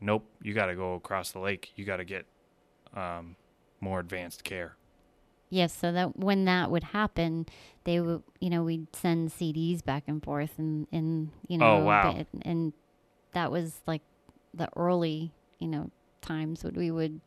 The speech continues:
Speaker 2: send images back and forth. Well, back in the day, it would be
Speaker 1: <laughs>
Speaker 2: actual X-ray film.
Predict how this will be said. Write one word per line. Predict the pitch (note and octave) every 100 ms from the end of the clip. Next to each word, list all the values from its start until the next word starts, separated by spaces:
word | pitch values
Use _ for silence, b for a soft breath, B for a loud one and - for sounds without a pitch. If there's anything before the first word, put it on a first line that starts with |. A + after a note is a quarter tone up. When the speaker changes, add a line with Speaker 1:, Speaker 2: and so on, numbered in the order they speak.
| _ _ -
Speaker 2:
send | - E3+ E3 D#3+
images | F3+ E3+ D#3+ D#3
back | D3+ D#3
and | D#3+
forth. | - D3+ D3+ -
Well, | D3 D#3 - _ _ -
back | C#3+ C3
in |
the | D#3+
day, | D#3+ E3 D#3 D#3
it | -
would | D#3
be | D#3 D3 D3 -
Speaker 1:
<laughs> |
Speaker 2:
actual | C#3 - - E2 G2 -
X-ray | D#3+ - D#3+ C#3+
film. | - C3+ F3+